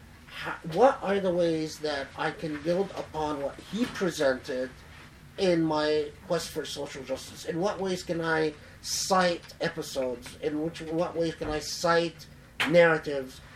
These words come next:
Can I even <coughs> borrow jokes and retell them badly?" Uh, you know, and, and I think that, that where,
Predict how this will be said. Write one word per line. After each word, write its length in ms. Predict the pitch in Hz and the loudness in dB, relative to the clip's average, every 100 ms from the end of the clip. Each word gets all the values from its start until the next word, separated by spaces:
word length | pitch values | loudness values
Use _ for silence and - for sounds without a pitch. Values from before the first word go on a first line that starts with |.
| - - | -20 0
Can 180 | 185 165 | 4 6
I 180 | 160 - | 6 4
even 560 | - 180 175 170 165 160 - - - - - - - - | 0 4 6 6 2 -2 -10 -20 -20 -20 -20 -20 -20 -4
<coughs> 460 | - - - 175 - | -2 0 -2 -4 6
borrow 380 | 190 185 175 151 | 8 10 8 6
jokes 800 | - 165 165 120 - - - - 156 | 4 4 6 6 2 -6 -6 -6 -2
and 500 | 151 147 151 143 147 - - | 0 2 0 -4 -10 -14 -14
retell 400 | 147 180 - 165 | -4 -2 2 2
them 180 | 160 151 | 4 2
badly?" 680 | 143 151 156 131 117 120 - - | 6 6 6 0 -10 -12 -16 -10
Uh, 280 | 147 147 139 - | -2 0 -2 -2
you 100 | 160 | -2
know, 120 | 139 120 - - - - 170 | -2 -4 -14 -20 -20 -6 0
and, 180 | 196 - - | 2 0 -4
and 120 | 180 | -2
I 80 | 208 | -2
think 220 | - 294 | -2 -6
that, 100 | 277 - - 170 | -6 -10 -8 0
that 400 | 220 294 - 170 | 2 2 -2 0
where, 380 | 170 170 165 | 4 4 2